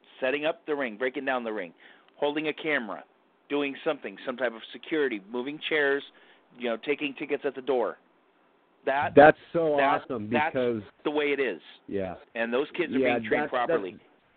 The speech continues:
Speaker 2: that's, that's really, really good to hear, man. That really makes me happy because that work, there are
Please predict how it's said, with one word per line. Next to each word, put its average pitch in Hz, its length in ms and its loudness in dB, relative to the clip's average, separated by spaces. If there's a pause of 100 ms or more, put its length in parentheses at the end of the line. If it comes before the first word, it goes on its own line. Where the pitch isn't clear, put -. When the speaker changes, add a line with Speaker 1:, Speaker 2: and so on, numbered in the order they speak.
(920)
Speaker 2:
that's, 160 200 0
that's - 80 -14
really, 190 380 2
really 175 340 2
good 156 260 0
to 151 140 2
hear, 143 300 2
man. 139 340 2
That 139 180 0
really 151 380 2
makes 135 320 0
me 135 100 0
happy 127 400 0
because 123 560 0 (220)
that 139 420 0
work, 139 300 0 (1200)
there 156 160 2
are 160 140 2